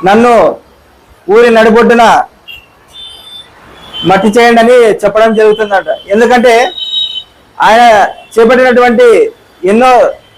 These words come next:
సిద్ధాంతాలు అయితేనేమి, ఆయన చేసినటువంటి కార్యక్రమాలు అయితేనేమి, బడుగు బలహీన వర్గాల వాళ్ళు, వాళ్ళ తరఫున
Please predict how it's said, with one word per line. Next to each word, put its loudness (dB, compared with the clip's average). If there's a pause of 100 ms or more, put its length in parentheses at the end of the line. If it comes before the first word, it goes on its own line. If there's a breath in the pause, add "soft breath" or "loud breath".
(800)
సిద్ధాంతాలు 0
అయితేనేమి, 0 (340)
ఆయన 2
చేసినటువంటి 0
కార్యక్రమాలు 0
అయితేనేమి, -2 (920)
బడుగు 2
బలహీన 2
వర్గాల 2 (180)
వాళ్ళు, 0
వాళ్ళ 0
తరఫున -2